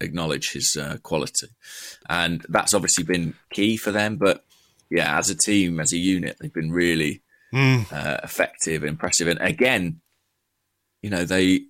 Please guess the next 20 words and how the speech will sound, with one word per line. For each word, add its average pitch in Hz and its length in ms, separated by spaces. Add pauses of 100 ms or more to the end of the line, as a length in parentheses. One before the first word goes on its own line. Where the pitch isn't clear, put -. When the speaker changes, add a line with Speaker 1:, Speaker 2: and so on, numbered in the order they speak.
(640)
Speaker 1:
came 101 180
through 98 300
a - 20
group 95 420
with 90 140
Belgium 92 480
in, 90 240 (340)
um, 85 640 (1200)
as 90 200
did 90 180
Morocco. 90 540 (280)
Uh, 80 340
so, 92 440
yeah, 80 240
they've, 82 260
they've 90 200
earned 92 280
their 82 380 (760)
place. 107 640
And, 104 380